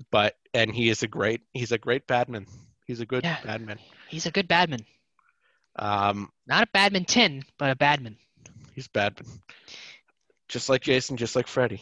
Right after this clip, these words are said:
Speaker 1: you know,
Speaker 2: You know,
Speaker 1: badman.
Speaker 2: y-, okay, enough about slashers for a minute. You know what's a great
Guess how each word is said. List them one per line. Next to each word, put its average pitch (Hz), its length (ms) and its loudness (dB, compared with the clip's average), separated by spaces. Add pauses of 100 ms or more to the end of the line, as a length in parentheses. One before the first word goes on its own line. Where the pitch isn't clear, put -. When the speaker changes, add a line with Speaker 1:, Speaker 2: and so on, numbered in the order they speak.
(100)
Speaker 1:
you 98 80 -8
know, 107 100 -8 (100)
Speaker 2:
You 185 80 -2
know, 202 120 2
Speaker 1:
badman. 104 320 0
Speaker 2:
y-, 156 80 -6
okay, 139 300 0 (160)
enough 214 220 4
about 269 200 6
slashers 143 520 2
for - 140 -8
a 107 60 -10
minute. 101 200 -12
You 143 100 -4
know 208 60 2
what's 254 160 0
a 160 40 -4
great 139 340 0